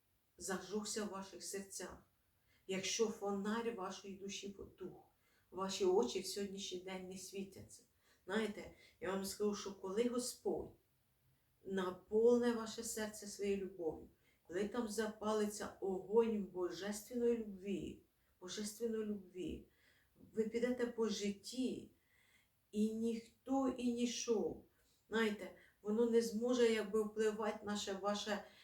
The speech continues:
якби, внутрішнє состояння, яке буде залежить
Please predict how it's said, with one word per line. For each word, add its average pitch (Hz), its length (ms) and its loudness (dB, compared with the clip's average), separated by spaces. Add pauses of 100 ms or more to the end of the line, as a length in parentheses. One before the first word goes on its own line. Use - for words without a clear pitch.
(160)
якби, 202 640 4 (1160)
внутрішнє 190 800 2
состояння, 170 920 -4 (280)
яке 196 340 4
буде 208 300 2
залежить 202 800 2